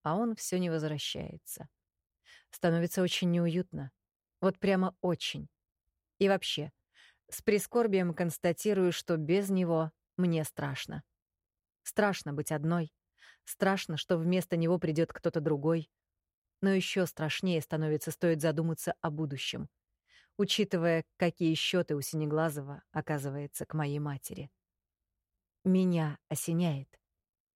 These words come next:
Надо срочно отсюда выбираться, вот что.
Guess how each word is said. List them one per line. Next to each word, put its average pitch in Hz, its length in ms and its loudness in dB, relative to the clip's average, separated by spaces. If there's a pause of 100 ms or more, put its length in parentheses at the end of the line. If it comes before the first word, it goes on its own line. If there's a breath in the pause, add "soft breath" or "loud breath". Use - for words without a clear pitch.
(360)
Надо 214 320 4
срочно 180 600 2
отсюда 160 380 0
выбираться, 156 640 0
вот 175 300 2
что. - 340 -10